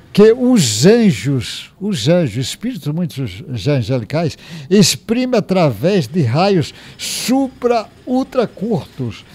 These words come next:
em processo ainda inacessíveis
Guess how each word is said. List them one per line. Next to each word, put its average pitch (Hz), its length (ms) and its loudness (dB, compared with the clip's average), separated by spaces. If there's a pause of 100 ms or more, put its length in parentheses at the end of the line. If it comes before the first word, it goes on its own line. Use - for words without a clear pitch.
(220)
em 220 140 4
processo 196 720 0
ainda 180 720 2 (320)
inacessíveis 202 1600 -2